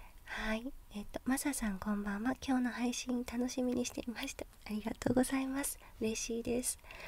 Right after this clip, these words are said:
長谷川直樹さん、こんばんは。お疲れ様です。お疲れ様です。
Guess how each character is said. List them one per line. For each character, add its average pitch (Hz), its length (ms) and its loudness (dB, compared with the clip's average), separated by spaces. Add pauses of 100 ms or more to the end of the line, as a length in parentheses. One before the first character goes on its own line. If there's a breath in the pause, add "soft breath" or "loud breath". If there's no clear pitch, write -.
(720 loud breath)
長 - 100 0
谷 247 120 0
川 254 120 2
直 262 180 2
樹 - 100 -2
さ 226 160 0
ん、 214 60 -6
こ 247 120 0
ん 233 120 0
ば 240 160 -2
ん 240 40 -6
は。 285 180 0
お - 40 -8
疲 - 260 0
れ 214 100 0
様 220 300 -2
で 262 240 4
す。 - 140 2 (240)
お 185 40 -6
疲 - 300 -2
れ 202 80 -2
様 214 340 0
で 240 200 2
す。 - 180 0